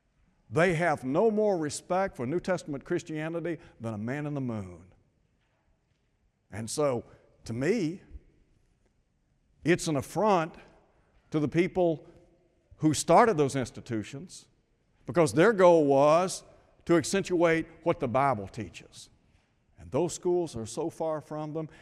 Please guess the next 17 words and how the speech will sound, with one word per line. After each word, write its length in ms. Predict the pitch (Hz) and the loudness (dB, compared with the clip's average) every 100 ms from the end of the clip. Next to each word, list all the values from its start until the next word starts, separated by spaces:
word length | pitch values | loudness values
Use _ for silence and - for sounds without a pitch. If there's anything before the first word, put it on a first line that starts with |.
| - | -12
And 160 | 127 123 | -8 -2
so 180 | 147 | 0
now, 540 | 123 123 175 226 98 78 - _ _ _ _ _ _ - | 0 -2 -4 -6 -8 -12 -20 _ _ _ _ _ _ -2
you've 260 | 160 190 | 0 2
got 320 | 170 175 160 - - _ - | 4 4 4 0 -18 _ -6
young 320 | 131 165 147 | 0 0 0
men 300 | 143 160 202 | 0 0 -2
and 160 | 151 131 | -2 -2
young 180 | 156 | -2
women 300 | 139 151 190 | 0 -2 0
that 100 | 156 | -2
have 60 | 131 | -2
been 160 | 131 110 | -2 -4
trained 360 | - 175 214 | 0 2 2
in 120 | 190 | -2
these 180 | 143 113 | -4 -6
institutions, 880 | 131 98 107 - 107 - - 98 - | -8 -12 -12 -8 -8 -8 -14 -16 -20